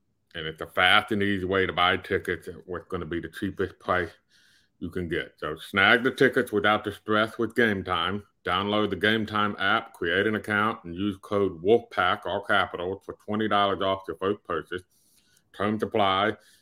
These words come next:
Again, create an account and redeem code Wolfpack, all capital letters, for twenty dollars off. Uh,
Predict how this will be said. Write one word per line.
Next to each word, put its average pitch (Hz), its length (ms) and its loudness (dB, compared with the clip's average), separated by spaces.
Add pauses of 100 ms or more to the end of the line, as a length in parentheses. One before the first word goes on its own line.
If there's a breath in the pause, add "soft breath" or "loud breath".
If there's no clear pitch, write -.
(140)
Again, 90 340 2
create 95 300 2
an 123 120 0
account 107 360 -2 (140)
and 87 160 -10
redeem 101 380 -2
code 98 380 0 (140)
Wolfpack, 90 600 2 (280)
all 78 200 -18
capital 101 340 -2
letters, 90 320 0 (300)
for 101 80 -16
twenty 120 260 -2
dollars 110 380 2
off. 80 240 -4 (960)
Uh, 80 240 -4